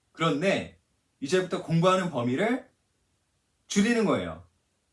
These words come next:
저는 이거를 주민학습이라고 이름을 지었는데요. 이 학습에 대한 자세한 소개는 제가 운영하는 블로그에 올려놨습니다.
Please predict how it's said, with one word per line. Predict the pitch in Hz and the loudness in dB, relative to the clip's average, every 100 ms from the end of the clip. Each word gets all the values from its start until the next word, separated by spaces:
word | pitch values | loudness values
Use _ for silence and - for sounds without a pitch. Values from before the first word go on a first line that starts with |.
| _ _ _ | _ _ _
저는 | - 185 202 | 0 4 4
이거를 | 160 175 175 170 185 117 87 - _ _ | 4 2 0 0 -2 -2 -6 -16 _ _
주민학습이라고 | - - 180 202 208 262 254 254 208 190 180 180 190 190 170 107 | -8 -2 2 4 2 -2 -6 -6 -2 0 0 0 0 0 -2 -4
이름을 | 139 170 165 | -2 -2 -2
지었는데요. | 139 131 127 135 - 101 - _ _ _ _ - | -4 -4 -4 -2 -2 -2 -6 _ _ _ _ -10
이 | 135 | -10
학습에 | 254 240 214 220 | -8 -8 -4 -2
대한 | 196 190 226 | 0 0 0
자세한 | 220 117 151 151 | -4 -6 -6 -6
소개는 | 185 175 131 131 247 - _ _ | -6 -6 -4 -4 -6 -8 _ _
제가 | - 151 151 | -8 -2 0
운영하는 | 120 127 151 143 135 196 131 | 0 -2 -2 -2 -2 -2 -4
블로그에 | 82 127 135 113 110 208 254 - _ _ _ _ - | -6 -4 -4 -4 -4 -4 -4 -10 _ _ _ _ -8
올려놨습니다. | 123 147 104 101 127 120 104 151 240 - | -2 0 -2 -4 -6 -4 -2 -2 -2 -6